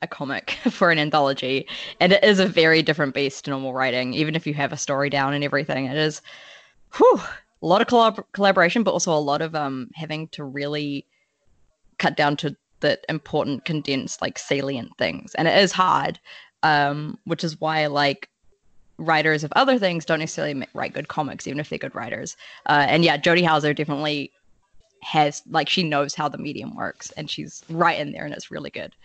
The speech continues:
Um, and yeah, like, adaptations, when they're done by someone who knows what they're doing, can be extremely good and, like, bring something incredibly new to it, like Alex Freed or, um, Matt Stover with the Re-,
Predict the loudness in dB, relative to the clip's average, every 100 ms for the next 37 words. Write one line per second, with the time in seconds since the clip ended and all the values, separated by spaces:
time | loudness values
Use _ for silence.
0 | -20 -20 _ 0 2 0 -4 -12 -10 -2
1 | 0 2 0 -6 _ _ _ _ _ -2
2 | -2 -2 _ -20 _ 2 2 4 2 2
3 | -2 -4 -4 -2 -2 -2 -4 -4 -6 -6
4 | -6 -4 -4 -4 -4 -6 -8 -12 -10 -8
5 | -8 -8 -8 -8 -8 -6 -4 -2 -2 -4
6 | -4 -6 -6 -6 -6 -4 -4 -4 -4 -4
7 | -4 -6 -8 -8 -10 -10 -16 _ _ _
8 | -16 -14 -14 -14 -10 -6 -6 -8 -12 -6
9 | 4 6 8 6 4 0 -8 -10 _ _
10 | -20 -8 -4 -2 -4 -2 -2 -2 -2 -4
11 | -6 -8 -8